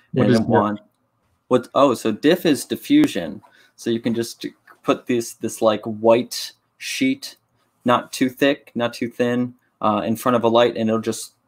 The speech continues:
Speaker 2: completely soften the light. Um, it's used almost all the time. I can't remember a shoot where I'm not using diffusion.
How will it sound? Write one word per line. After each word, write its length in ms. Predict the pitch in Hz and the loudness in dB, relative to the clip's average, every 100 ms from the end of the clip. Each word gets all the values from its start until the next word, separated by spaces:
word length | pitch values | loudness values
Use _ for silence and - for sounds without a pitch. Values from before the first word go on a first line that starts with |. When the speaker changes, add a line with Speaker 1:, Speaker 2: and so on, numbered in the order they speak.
| _ - | _ -8
Speaker 2:
completely 420 | 117 120 120 110 | -4 0 0 -2
soften 720 | - 113 104 - 104 101 - | -2 2 2 0 -2 -4 -6
the 100 | - | -8
light. 340 | 95 90 69 - _ _ _ - | -6 -4 -6 -8 _ _ _ -4
Um, 460 | 101 98 98 98 _ _ _ - | -2 -2 -4 -8 _ _ _ -10
it's 240 | 101 - | -8 -6
used 400 | 110 107 104 - - _ _ _ _ _ _ _ _ _ | -4 -4 -6 -12 -20 _ _ _ _ _ _ _ _ _
almost 360 | - 143 127 - | 2 4 4 4
all 180 | 110 104 | 2 2
the 60 | |
time. 300 | 101 101 104 | 0 -2 -2
I 60 | 101 | -4
can't 280 | - 113 107 | -4 -6 -4
remember 400 | 104 104 104 104 | -4 -4 -4 -6
a 20 | |
shoot 280 | - 113 - | -6 -6 -4
where 120 | 104 | -2
I'm 160 | 98 101 | -2 -2
not 240 | 98 - | -4 -4
using 320 | 107 101 107 | -6 -4 -4
diffusion. 680 | 104 - 113 107 113 117 | -6 -4 -4 -2 -2 -2